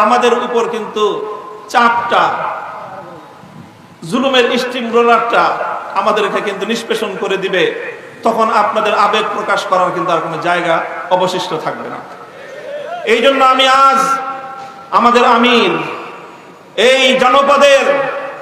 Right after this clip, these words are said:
সকল আলেম ওলামার আমির, এই জনপদের কোটি কোটি তৌহিদি জনতার অবিসংবাদিত আধ্যাত্মিক রাহবার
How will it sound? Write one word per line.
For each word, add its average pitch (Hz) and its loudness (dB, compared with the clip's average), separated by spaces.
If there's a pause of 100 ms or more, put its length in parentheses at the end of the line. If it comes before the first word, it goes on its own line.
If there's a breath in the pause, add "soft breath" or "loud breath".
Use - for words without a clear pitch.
(320)
সকল 277 4 (160)
আলেম 294 4
ওলামার 294 6 (100)
আমির, 294 4 (920)
এই 311 2 (120)
জনপদের 311 6 (600)
কোটি 330 4
কোটি 320 4 (120)
তৌহিদি 320 6
জনতার 320 4 (520)
অবিসংবাদিত 339 4 (100)
আধ্যাত্মিক 330 2
রাহবার 349 4